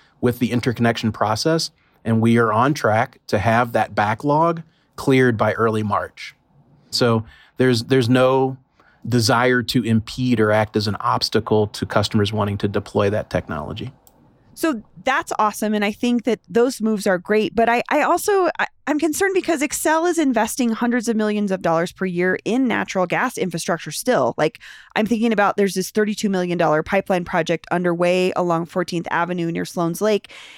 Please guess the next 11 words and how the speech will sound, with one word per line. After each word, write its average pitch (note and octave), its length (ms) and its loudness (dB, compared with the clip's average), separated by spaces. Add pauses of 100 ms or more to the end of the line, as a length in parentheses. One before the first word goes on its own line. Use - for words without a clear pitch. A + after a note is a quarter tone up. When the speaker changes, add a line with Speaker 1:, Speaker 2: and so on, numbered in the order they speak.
(140)
Speaker 2:
And A#3+ 140 2
that's C#4 200 0
gonna F4 160 0
be B3+ 120 -2
paid A#3+ 240 -4
off A#3+ 200 -2
in, G#3+ 100 -2
like, F3+ 320 -4 (360)
decades. A#2 580 -4 (100)
So B3 180 2
I, G#3 200 2